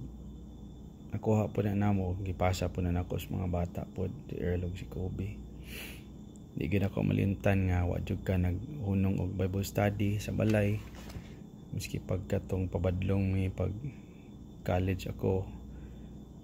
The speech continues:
na, na plant gyud to ang seed pa. Salamat kayo. Og di jud mi kalimit sa imong paborito nga kanta basta mag Bible study ta, nga Give Thanks.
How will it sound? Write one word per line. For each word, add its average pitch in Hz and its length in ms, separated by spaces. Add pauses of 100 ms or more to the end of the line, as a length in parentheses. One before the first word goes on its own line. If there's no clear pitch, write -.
(380)
na, 92 160 (480)
na 95 80
plant 101 400
gyud 95 160
to 98 80
ang 92 160
seed 98 320
pa. 101 240
Salamat 90 480
kayo. 82 320 (1600)
Og 87 160 (240)
di 92 160
jud 95 180
mi 95 140
kalimit 95 320
sa 92 160
imong 92 240
paborito 95 560
nga 90 320
kanta 90 400
basta 85 320
mag 92 100
Bible 92 240
study 92 380
ta, 98 180 (260)
nga 95 100 (200)
Give 92 240
Thanks. 92 560